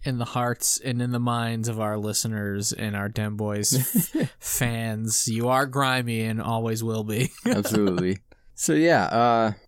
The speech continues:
Speaker 2: I guess that kinda answers one question we had here, uh,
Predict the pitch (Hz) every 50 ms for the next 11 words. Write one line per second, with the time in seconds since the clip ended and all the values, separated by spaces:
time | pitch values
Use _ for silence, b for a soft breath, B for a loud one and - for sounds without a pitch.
0 | - - 117 107 143 156 - - 104 - - 127 117 117 110 98 90 104 110 117
1 | 113 - - 104 98 92 - - - - - - - - - - B B B B
2 | B B B B B - 110 107 107 110 107 - - 110 104 104 - - 101 95
3 | 90 90 87 90 90 87 85 85 82 78 90 87 85 82 80 80 76 73 82 80
4 | 76 76 67 65 65 67 -